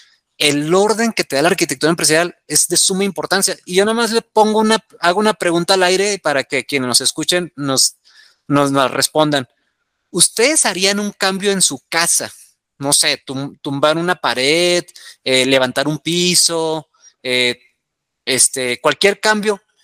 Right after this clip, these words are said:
sin revisar los planos de la casa.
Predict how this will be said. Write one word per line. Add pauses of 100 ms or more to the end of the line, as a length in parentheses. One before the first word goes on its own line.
(120)
sin (120)
revisar
los
planos
de
la
casa.